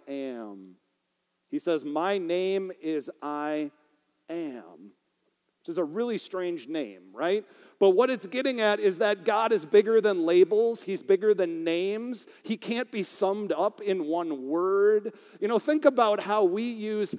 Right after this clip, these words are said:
names and titles to control things, to describe things, to put them in a box. And God is saying, "You are never gonna put me in a box.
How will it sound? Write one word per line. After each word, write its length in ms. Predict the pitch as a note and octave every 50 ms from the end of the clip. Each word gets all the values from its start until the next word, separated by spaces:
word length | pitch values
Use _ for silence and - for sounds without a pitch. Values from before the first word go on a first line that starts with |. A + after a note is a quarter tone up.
| - _ -
names 640 | D3+ E3+ F#3+ G3+ G#3 A3 A3+ A3+ A#3+ A3+ F#3+ -
and 300 | - - F3+ E3+ E3 D#3
titles 760 | - - - E3 F3 F#3 F#3+ A3 A3 A3+ B3 B3+ A3 - - - - _ _
to 120 | - - F3
control 800 | - - F#3+ E3+ D3 - - - E3 D#3 D#3+ F#3 G3 G3+ G#3+
things, 400 | G3+ - G#3 G3+ G#3+ G#3+ A3 -
to 120 | - F3+ D#3+
describe 840 | A#2+ D3 D3 - - - - F3 D#3 D#3+ D#3+ F3 G3 G3+ F3 E3 -
things, 340 | A3 A3 G#3+ A3 A3 -
to 100 | - E3
put 240 | - - - G#3 -
them 160 | - G#3 F#3+
in 100 | F#3 F3
a 60 | E3+ C#3+
box. 640 | - C#3+ C3 B2 C#3+ - _ - - - - - _ _ - _ -
And 180 | F3 E3+ D#3
God 260 | F3 F3 F#3 G3+ A3 G3
is 120 | E3+ -
saying, 340 | - F3 E3+ F3 E3+ E3 E3
"You 180 | D#3+ F#3+ G3+
are 120 | F#3 E3+ D#3
never 360 | D#3 D3 D3 F3+ E3 F3 E3
gonna 220 | D3 D3+ C#3+ C3+
put 200 | A#2 D#3 D3 -
me 120 | D#3+ E3 D#3+
in 80 | C#3+
a 80 | C#3+ B2+
box. 720 | A2 B2+ A#2+ B2 A#2 - _ - - - - - - _